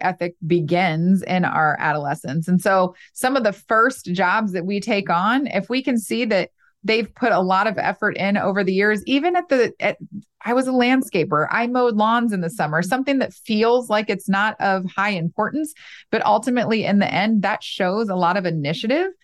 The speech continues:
and a lot of effort. "Hey, I had to raise money for my own car. My parents couldn't afford it. So I hustled. This is what I did."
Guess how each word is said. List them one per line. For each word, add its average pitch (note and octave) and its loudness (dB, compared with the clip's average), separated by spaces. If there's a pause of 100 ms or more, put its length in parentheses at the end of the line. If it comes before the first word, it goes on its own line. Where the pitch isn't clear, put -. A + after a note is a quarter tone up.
(200)
and G3 0
a F3 2
lot E3 0
of E3+ 0
effort. B2 -2
"Hey, A#3 0
I B3 0
had G#3 -4
to G#3+ -4
raise F#3+ 0
money G3+ 0
for G3+ -2
my F3 0
own F3+ -2
car. F3+ 0
My F3 0
parents F3 -4
couldn't G3 -4
afford E3+ 0
it. A#3 -2
So C#3+ 0
I G#3+ 0
hustled. E3+ -4
This F#3 -2
is F#3+ -4
what F3+ 0
I E3+ 0
did." D3+ 0